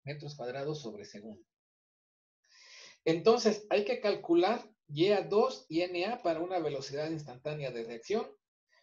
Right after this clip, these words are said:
y lo mismo para una reacción lenta, donde K uno es igual a cinco punto sesenta y tres por diez a la menos tres.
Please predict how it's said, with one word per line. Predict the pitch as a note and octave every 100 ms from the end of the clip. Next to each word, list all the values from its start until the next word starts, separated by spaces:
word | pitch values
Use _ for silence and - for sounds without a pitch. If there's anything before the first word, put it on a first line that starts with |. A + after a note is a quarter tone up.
| _ _
y | A#3 C4+ C#4+
lo | A3
mismo | G3 G3+ G#3+ A3+
para | E3+ D3
una | D3+ E3
reacción | D3 C3 D#3 E3
lenta, | B3 C4 F3
donde | E3 E3 G3 G3+
K | F#3
uno | F#3 F3+ F#3+ F#3
es | D#3+
igual | D3+ C#3+ C3+
a |
cinco | C3+ F3+ F#3+ -
punto | F#3 E3+
sesenta | D3+ - B2+ A2+
y | A#2+
tres | F3 G#3+ -
por | C3 B2+
diez | C#3+ G3+ - -
a |
la | A#2 A2
menos | G#2 - -
tres. | F#2 F2 -